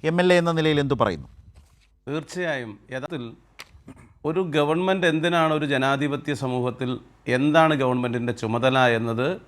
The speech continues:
Speaker 2: രാജ്യത്തെ ഗവൺമെന്റ് ബോധപൂർവം മറക്കുന്ന ഒരു സന്ദർഭത്തിലാണ് കേരളം ഇത്തരം അതിനെയും അതിജീവിക്കുന്ന അഭിമാനകരമായ തീരുമാനമെടുത്തിട്ടുള്ളത്. ഒരു ദുരന്തത്തെ ദേശീയ ദുരന്തമായിട്ട് പ്രഖ്യാപിക്കാൻ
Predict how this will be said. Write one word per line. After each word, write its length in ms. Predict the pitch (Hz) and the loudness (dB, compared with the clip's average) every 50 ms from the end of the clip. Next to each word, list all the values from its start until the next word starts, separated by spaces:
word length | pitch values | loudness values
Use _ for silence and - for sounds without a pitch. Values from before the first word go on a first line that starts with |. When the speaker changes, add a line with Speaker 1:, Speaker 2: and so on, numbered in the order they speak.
| _ _ _ _ _ _ _ _ 117 | _ _ _ _ _ _ _ _ 8
Speaker 2:
രാജ്യത്തെ 640 | 123 127 135 151 165 151 139 185 160 - - 190 185 | 10 10 10 10 8 6 4 0 0 2 4 4 4
ഗവൺമെന്റ് 800 | 165 165 156 156 156 156 156 156 156 151 151 156 156 170 170 - - - | 4 4 4 4 2 2 2 2 2 2 4 4 4 4 2 0 -4 -4
ബോധപൂർവം 800 | 113 113 123 131 143 151 151 185 165 175 175 175 175 180 175 170 | -2 0 2 2 2 4 4 2 4 4 4 4 4 4 4 4
മറക്കുന്ന 560 | 156 143 143 143 127 - - 151 151 151 156 | 4 4 4 2 0 -2 -4 -2 0 2 2
ഒരു 260 | 151 147 143 147 147 - - - - - - | 2 0 0 -2 -4 -4 -8 -16 -20 -8 -4
സന്ദർഭത്തിലാണ് 840 | 127 123 127 147 151 151 151 147 - 151 147 135 131 123 104 - - - - - _ _ _ _ _ _ _ _ - | -2 0 2 2 2 4 2 2 4 4 4 6 6 4 2 0 -4 -10 -20 -20 _ _ _ _ _ _ _ _ 6
കേരളം 400 | 123 127 135 143 147 147 147 143 | 8 10 10 10 10 8 6 6
ഇത്തരം 440 | 127 113 135 139 143 147 165 165 - - | 2 0 2 2 2 2 2 2 4 4
അതിനെയും 520 | 123 131 135 165 170 185 185 190 190 170 | 4 6 6 6 6 8 8 8 8 6
അതിജീവിക്കുന്ന 680 | 151 143 151 143 156 156 147 147 139 - 143 135 139 139 | 4 4 4 4 4 4 4 4 2 0 0 0 2 4
അഭിമാനകരമായ 840 | 131 120 110 123 131 139 143 151 151 147 147 139 135 135 135 131 131 | 4 4 2 2 2 4 4 4 4 4 4 2 2 2 2 0 0
തീരുമാനമെടുത്തിട്ടുള്ളത്. 1000 | 113 123 120 120 123 127 123 123 123 120 110 107 104 113 107 107 107 110 107 95 107 104 76 - - - - - - - - - - - _ - | -2 -2 -4 -2 0 0 0 0 0 -2 -4 -4 -4 -4 -4 -2 -2 -2 -2 -4 -6 -8 -12 -14 -16 -18 -18 -18 -18 -20 -20 -20 -20 -14 _ 0
ഒരു 160 | 151 160 202 196 170 | 2 4 4 4 4
ദുരന്തത്തെ 560 | 175 160 165 165 175 185 185 156 185 190 190 | 4 6 6 4 6 4 2 4 6 6 6
ദേശീയ 540 | 180 156 156 147 156 165 165 185 190 196 202 | 6 6 4 4 4 4 2 2 2 4 4
ദുരന്തമായിട്ട് 640 | 185 185 175 180 180 185 175 175 175 175 160 - | 6 6 4 4 4 4 6 6 4 4 4 2
പ്രഖ്യാപിക്കാൻ 800 | 160 - 139 131 113 - 170 170 170 165 170 156 160 170 170 165 | 0 0 -2 -2 0 2 4 6 6 6 4 2 4 4 4 4